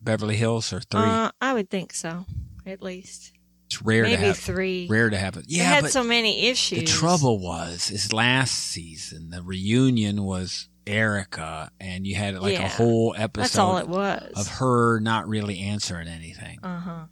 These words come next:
Speaker 1: And, and I don't think
Speaker 2: Deflecting.
Speaker 1: it's a-, any farther along than it is now.
Speaker 2: Right.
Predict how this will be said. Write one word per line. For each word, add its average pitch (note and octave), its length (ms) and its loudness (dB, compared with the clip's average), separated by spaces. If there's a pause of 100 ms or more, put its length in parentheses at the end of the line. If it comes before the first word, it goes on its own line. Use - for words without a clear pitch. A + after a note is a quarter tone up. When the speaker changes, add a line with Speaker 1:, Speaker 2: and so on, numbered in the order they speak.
(140)
Speaker 1:
And, A2 280 -6
and G#2+ 180 -6
I G2 80 -4
don't A#2+ 160 0
think - 180 -2
Speaker 2:
Deflecting. F3 640 -4
Speaker 1:
it's - 120 -10
a-, - 40 -2
any G3+ 140 -2
farther G2 400 -2
along F#2 400 -4
than F2 120 -6
it E2+ 120 -8
is F2 180 -8
now. F2+ 340 -8
Speaker 2:
Right. E3+ 460 -8